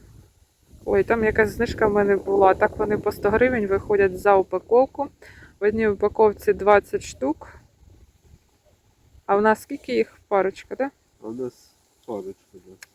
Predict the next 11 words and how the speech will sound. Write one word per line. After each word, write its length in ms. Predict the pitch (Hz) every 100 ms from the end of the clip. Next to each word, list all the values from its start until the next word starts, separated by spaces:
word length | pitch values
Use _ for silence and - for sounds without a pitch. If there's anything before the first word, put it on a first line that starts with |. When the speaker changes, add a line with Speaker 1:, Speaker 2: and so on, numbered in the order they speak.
| _
Speaker 1:
Парочка 400 | - 233 214 -
упаковок, 680 | 208 - 226 - 320 277 220
але 180 | 233 233
була 200 | 214 233
в 40 |
мене 160 | 226 226
якась 360 | 220 226 214 -
знижка, 400 | 277 302 - 208
коротше, 340 | 208 202 -
друзі, 320 | 196 208 196 -
тому 320 | 214 233